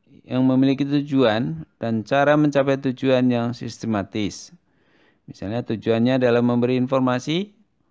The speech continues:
membujuk, mendidik, dan melibatkan di dalam pengambilan keputusan yang terkait dengan pembangunan, ya. Yang kedua adalah terkait dengan media dan komunikasi. Jadi,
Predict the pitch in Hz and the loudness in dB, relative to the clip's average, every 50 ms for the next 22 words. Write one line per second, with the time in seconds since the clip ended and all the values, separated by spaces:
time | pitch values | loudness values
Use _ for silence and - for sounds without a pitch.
0 | _ _ - - 120 117 113 120 117 120 - 151 165 170 170 _ _ _ _ _ | _ _ -8 -4 -4 -2 -2 -2 -4 -2 -2 -2 -2 -2 -4 _ _ _ _ _
1 | _ - 120 110 110 120 113 120 - 131 139 139 139 _ _ _ - 339 - 113 | _ -10 -8 -8 -8 -8 -8 -4 -2 -2 -2 -2 -6 _ _ _ -12 -6 -2 0
2 | 117 120 123 123 139 131 131 143 143 - - - 120 107 90 87 87 - _ _ | 0 2 2 2 2 2 2 2 0 0 -2 -2 -2 -2 -2 -4 -8 -12 _ _
3 | _ - - - - 98 - 110 107 110 107 104 110 117 120 120 120 120 123 123 | _ -20 -16 -14 -10 -6 -4 -4 -2 -2 -4 -4 -4 -2 0 2 2 2 4 2
4 | 127 127 131 127 135 147 147 135 139 139 127 - - 98 85 78 - - - - | 2 2 0 0 -2 -4 -4 -2 -2 -4 -4 -4 -4 -4 -4 -6 -12 -16 -20 -16
5 | - 107 104 104 104 107 - 107 107 107 104 110 107 107 107 104 104 104 104 - | -12 -10 -10 -8 -8 -8 -8 -6 -8 -8 -8 -8 -8 -6 -4 -4 -4 -6 -8 -10
6 | - _ _ _ _ _ _ _ _ - 110 107 110 117 113 117 120 117 113 110 | -14 _ _ _ _ _ _ _ _ -8 -4 -2 0 0 2 2 2 2 0 0
7 | 104 95 85 98 - 175 202 220 - - - - 92 107 _ _ _ _ _ _ | -2 -4 -6 -10 -14 -20 -20 -20 -20 -20 -20 -20 -20 -20 _ _ _ _ _ _
8 | _ _ _ _ _ _ _ _ _ _ _ - 117 120 123 131 135 135 143 156 | _ _ _ _ _ _ _ _ _ _ _ -10 -6 -6 -4 -6 -6 -4 -2 -2
9 | 165 175 160 139 127 123 120 120 120 123 139 - - _ - - - _ _ _ | 0 0 0 2 2 2 2 2 2 0 -2 -6 -10 _ -20 -20 -20 _ _ _
10 | _ _ - - - - - 131 127 131 131 131 127 127 127 127 127 123 123 117 | _ _ -20 -16 -8 -4 -2 -2 0 2 2 2 2 2 2 2 2 2 0 0
11 | 123 127 127 127 123 123 113 110 113 107 120 117 117 117 117 117 117 113 107 - | 0 2 2 2 2 0 0 -2 -4 -4 -4 -4 -2 -2 -2 -2 -4 -4 -4 -6
12 | - 107 95 - - _ _ _ _ _ - - - - 85 90 98 107 110 | -8 -10 -10 -10 -12 _ _ _ _ _ -20 -20 -18 -14 -12 -10 -10 -10 -12